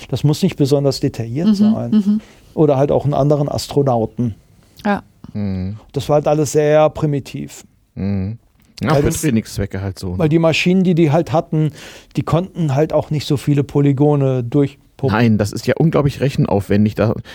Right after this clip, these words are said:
Speaker 3: das muss man auch noch dabei, äh, berücksichtigen, dass sozusagen kleine, in Anführungsstrichen, Fortschritte in der Auflösung und in der Geschwindigkeit ähm, also exponentiell sch-, größeren Aufwand an Rechenschritten nach sich ziehen.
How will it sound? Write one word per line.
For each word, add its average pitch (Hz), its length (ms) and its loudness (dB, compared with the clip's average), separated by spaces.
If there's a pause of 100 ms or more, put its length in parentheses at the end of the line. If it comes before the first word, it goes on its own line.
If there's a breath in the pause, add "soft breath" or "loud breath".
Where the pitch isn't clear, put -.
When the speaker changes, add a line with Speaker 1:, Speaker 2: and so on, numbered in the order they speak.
(140 loud breath)
Speaker 3:
das 107 160 -2
muss 123 180 0
man 110 140 0
auch 120 180 0
noch 131 180 0
dabei, 117 380 2
äh, 107 260 2
berücksichtigen, 107 760 -2 (420 loud breath)
dass 117 180 0
sozusagen 113 800 2 (280 loud breath)
kleine, 127 440 2
in 113 160 0
Anführungsstrichen, 127 580 -2
Fortschritte - 680 -2
in 110 200 0
der 104 220 0
Auflösung 143 920 2
und - 260 -2
in 120 140 2
der 113 100 2
Geschwindigkeit 117 1080 0 (460 loud breath)
ähm, 117 340 4 (300 soft breath)
also 107 460 2
exponentiell 123 880 2
sch-, - 200 -8
größeren 120 600 0
Aufwand 120 580 0
an 117 140 2
Rechenschritten 110 760 -2
nach 92 280 -2
sich - 320 -12
ziehen. 92 420 -8